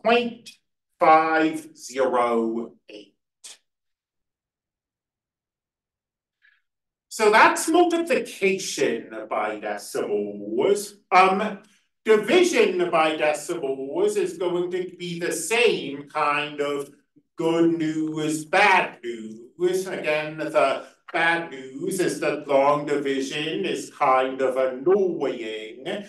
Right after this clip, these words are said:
The good news is that having the decimal doesn't really change that much.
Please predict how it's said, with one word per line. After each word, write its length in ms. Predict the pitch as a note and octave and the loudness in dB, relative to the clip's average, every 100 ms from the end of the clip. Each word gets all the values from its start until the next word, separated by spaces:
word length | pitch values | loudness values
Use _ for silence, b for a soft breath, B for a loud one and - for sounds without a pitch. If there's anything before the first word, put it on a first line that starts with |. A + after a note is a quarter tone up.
| B | B
The 180 | E3+ E3 | -2 2
good 320 | D#3 E3+ E3+ | 6 6 6
news 400 | D#3+ D#3+ D#3 D#3 | 4 0 2 2
is 180 | D#3+ - | 0 -2
that 240 | E3 D3 C#3+ | -2 -2 0
having 480 | D3+ D3 D3 D3+ C#3+ | 2 2 0 -4 -6
the 140 | C#3 | -4
decimal 880 | C#3 A#3 - D3+ C3 A#2+ A#2+ C#3+ E3 | 0 0 -2 -6 -6 -4 -4 -4 -4
doesn't 440 | C#3 C3+ D3+ D#3 | -4 -6 -10 -10
really 600 | C#3+ C3+ C3+ C3 C3 - - | -4 0 0 -2 -8 -16 -14
change 1200 | - - A#3 A#3 - - - G#2+ - G2 - - | -12 -4 0 0 0 -6 -12 -14 -14 -16 -20 -12
that 300 | A2 F#2+ E2+ _ - | -10 -8 -12 _ -12
much. 1000 | G#2 - G3 - _ - - - - _ | -8 -6 -6 -10 _ -12 -10 -12 -14 _